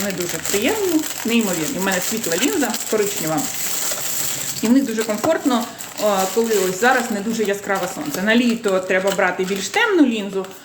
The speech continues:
а зараз на весну можна, в принципі, обходитись більш світлою лінзою. Ще сонце не таке яскраве, не таке агресивне, е, і можна обходитись не такими темними лінзами, або там, ну, тобто, щоб, бо, наприклад, для літа в мене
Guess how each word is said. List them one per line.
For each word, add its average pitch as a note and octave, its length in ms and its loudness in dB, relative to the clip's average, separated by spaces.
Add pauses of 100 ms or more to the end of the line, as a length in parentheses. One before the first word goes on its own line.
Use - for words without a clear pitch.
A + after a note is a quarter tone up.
(160)
а G3+ 140 -2
зараз A#3+ 300 2
на A3+ 120 4
весну D#4 480 2
можна, C4+ 380 4
в - 120 -6
принципі, B3 560 -2
обходитись A3+ 600 -2
більш G3+ 240 0
світлою G3+ 540 0
лінзою. E3+ 300 0
Ще B3+ 200 2
сонце A3+ 360 0
не G3+ 140 0
таке G3+ 280 2
яскраве, E4 640 2 (300)
не A3+ 100 0
таке A3 260 2
агресивне, C4+ 880 2 (320)
е, A#3 60 -4 (400)
і A#3+ 420 4
можна A3+ 520 2
обходитись G#3+ 560 0
не A3 140 2
такими G#3 540 0 (140)
темними G3+ 500 2
лінзами, E3 680 -4
або F3 240 -2
там, D#3+ 200 -4 (160)
ну, F#3+ 180 0
тобто, - 240 -10 (840)
щоб, - 120 2 (500)
бо, E3 380 2
наприклад, E3 440 0
для F#3 180 4
літа A#3+ 360 2
в - 20 -8
мене G#3 260 0